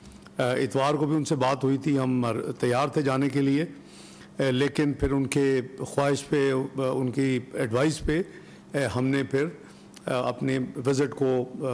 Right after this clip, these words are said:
नहीं, हम नहीं गए और visit को cancel किया। तो वो चूँकि वहाँ थे, तो मैंने अपने सफ़ीर साहब को कहा था कि उनके साथ मैंने dinner के फौरी बाद उनके साथ मैंने meeting करनी है, Bilateral भी करनी है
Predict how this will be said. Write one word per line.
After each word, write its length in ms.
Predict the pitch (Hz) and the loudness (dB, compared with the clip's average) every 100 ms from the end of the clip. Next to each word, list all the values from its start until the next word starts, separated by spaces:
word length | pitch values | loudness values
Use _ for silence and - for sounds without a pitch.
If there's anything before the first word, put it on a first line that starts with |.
| 120 120 - | -4 -6 -8
नहीं, 520 | 147 113 151 147 127 143 - 202 - | -4 0 2 2 0 -4 -12 -10 -4
हम 140 | 113 120 | -2 0
नहीं 260 | 123 165 | 2 2
गए 160 | 143 143 | 4 4
और 120 | 139 | 2
visit 240 | 120 131 127 | 0 0 0
को 100 | 127 | 0
cancel 320 | 127 113 147 | 0 0 -2
किया। 260 | 143 117 127 - - - - - - - - - - - | 0 -2 -4 -12 -20 -20 -20 -20 -20 -18 -20 -20 -20 0
तो 340 | 175 170 170 170 | 2 4 4 4
वो 180 | 151 170 | 2 2
चूँकि 220 | 170 160 | 0 0
वहाँ 300 | 180 131 156 175 | 2 2 0 2
थे, 140 | 170 170 | 0 0
तो 200 | 170 160 | 0 0
मैंने 240 | 147 147 | 2 2
अपने 580 | 147 - 143 139 139 135 | 0 -2 0 2 0 -2
सफ़ीर 320 | - 123 131 143 | -2 0 2 2
साहब 180 | 139 | 0
को 120 | 131 120 | 0 0
कहा 200 | 127 123 | 0 0
था 140 | 139 | 0
कि 160 | 135 147 | 0 -2
उनके 440 | 156 151 135 165 | 0 0 2 0
साथ 340 | - 127 127 127 127 | 0 0 0 0 -2
मैंने 480 | 127 127 135 139 160 - - - - - | 0 2 2 0 -4 -12 -20 -20 -16 -4
dinner 320 | - 160 175 | 0 2 2
के 120 | 156 156 | 0 0
फौरी 300 | 147 160 175 | 2 2 2
बाद 240 | 147 131 | 2 2
उनके 220 | 135 135 | 0 0
साथ 160 | 127 127 | 0 0
मैंने 220 | 123 120 | 0 -2
meeting 340 | 117 117 127 | -2 -2 -2
करनी 260 | 113 107 120 | -2 -2 0
है, 80 | 143 | 0
Bilateral 520 | 120 139 156 160 185 | 2 2 2 0 0
भी 100 | 185 | 0
करनी 320 | 170 165 180 | 0 0 0
है 160 | 185 | -2